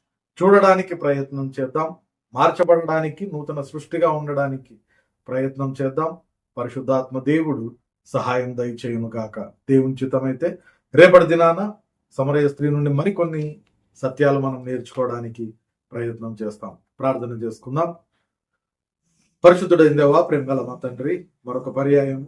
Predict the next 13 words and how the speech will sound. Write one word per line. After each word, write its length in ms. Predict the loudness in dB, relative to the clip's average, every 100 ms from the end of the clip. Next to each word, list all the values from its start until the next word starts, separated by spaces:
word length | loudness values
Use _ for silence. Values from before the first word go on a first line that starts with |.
| -18 _ _ -14
సమరయ 340 | -8 -6 -6 -10
స్త్రీతో 420 | -10 -8 -6 -8 -12 _ _ _ _ _ _ _ _ _ _ _ -10
యేసుక్రీస్తు 560 | -10 -8 -10 -12 -10 -6
ప్రభు 200 | -4 -4 -4
వారు 180 | -6 -8 -6
మాట్లాడుతూ 540 | -6 -2 -2 -2 -10 -20 _ _
తనను 220 | -8 -6 0
తాను 200 | 2 2 2
బయలుపరుచుకున్న 760 | 0 0 -4 -6 -8 -14 -12 -14 -16 _ _ _ _ _ _
విషయాలను, 520 | -2 8 8 8 4 0
ప్రభు, 320 | 0 0 -2 -4
మేము 160 | -8 -10
జ్ఞాపకం 380 | -8 -8 -8 -14